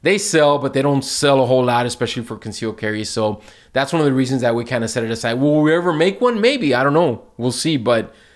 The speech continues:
uh, as for now, it's, it's not gonna happen for a while, man. Does your torsion inside the waistband holster accommodate threaded barrels with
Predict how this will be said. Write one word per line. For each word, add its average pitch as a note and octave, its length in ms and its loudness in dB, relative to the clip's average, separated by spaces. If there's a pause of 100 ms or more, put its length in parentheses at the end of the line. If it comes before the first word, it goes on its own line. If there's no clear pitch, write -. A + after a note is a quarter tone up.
(120)
uh, - 40 -2
as C3 240 -2
for C3 180 -2
now, D3 360 2
it's, B2 340 -4
it's A2+ 220 -8
not A2+ 140 -2
gonna A2+ 120 -4
happen G#2+ 280 -6
for G2+ 160 -6
a G2 40 -2
while, F#2 280 -4
man. F#2 360 -12 (360)
Does D3 180 2
your E3 80 4
torsion E3 340 0
inside D#3+ 200 0
the D#3 80 -2
waistband D#3+ 320 0
holster D#3+ 240 0
accommodate D#3 480 -2
threaded D3+ 280 2
barrels D3 380 2
with F#3 420 0